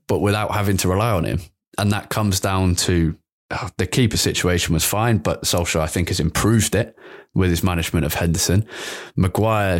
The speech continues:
has now played a hundred and two games for United in just over six hundred days. We've been calling for years for a, a centre-back who can start every game throughout the season,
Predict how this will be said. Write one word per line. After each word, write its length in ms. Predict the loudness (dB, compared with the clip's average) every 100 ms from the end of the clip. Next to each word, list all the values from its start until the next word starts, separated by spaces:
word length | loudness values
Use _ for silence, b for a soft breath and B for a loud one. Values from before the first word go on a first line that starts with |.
| 0
has 160 | 0 2
now 180 | 0 0
played 260 | 0 0
a 40 | 0
hundred 300 | 0 2 2
and 80 |
two 180 | 2 2
games 320 | 2 2 0
for 80 | 0
United 380 | 0 0 0 0
in 100 | 2
just 280 | 2 0 0
over 220 | 0 0
six 280 | 0 -2 -2
hundred 320 | -2 -4 -2
days. 320 | 0 2 2
We've 200 | 2 2
been 140 | 0 0
calling 340 | 2 2 2
for 120 | 2
years 500 | 2 4 4 4 2
for 240 | 0 2 2
a, 240 | 2 0
a 60 | -2
centre-back 560 | 0 0 0 -2 -4
who 80 | -4
can 120 | 0
start 400 | 0 0 0 0 -2
every 260 | -2 0
game 280 | 0 2 2
throughout 320 | 2 0 -2
the 60 | -2
season, 440 | 0 0 2 0